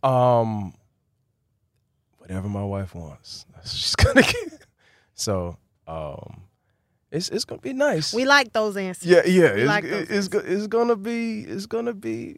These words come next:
Speaker 1: it's gonna be a thing. <laughs>
Speaker 2: I'm excited. You guys
Speaker 1: Yeah.
Speaker 2: look great together, too.
Speaker 1: Thank you
Speaker 2: And
Speaker 1: so
Speaker 2: you
Speaker 1: much.
Speaker 2: both, I remember
Speaker 1: Ah, here you go.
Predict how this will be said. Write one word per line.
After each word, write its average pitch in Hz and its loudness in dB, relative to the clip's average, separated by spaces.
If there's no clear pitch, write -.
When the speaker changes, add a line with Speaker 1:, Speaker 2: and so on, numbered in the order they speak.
Speaker 1:
it's 123 -20
gonna 180 -12
be 202 -6
a 208 -6
thing. - 2
<laughs> - -10
Speaker 2:
I'm 440 8
excited. 220 4
You 240 -2
guys 480 4
Speaker 1:
Yeah. - -6
Speaker 2:
look 226 2
great 208 0
together, 175 -6
too. 175 -4
Speaker 1:
Thank 117 -12
you 220 -6
Speaker 2:
And 208 0
Speaker 1:
so 202 -6
Speaker 2:
you 247 -2
Speaker 1:
much. 220 -6
Speaker 2:
both, 240 4
I 233 4
remember 240 0
Speaker 1:
Ah, 113 4
here 117 0
you 135 -2
go. 120 2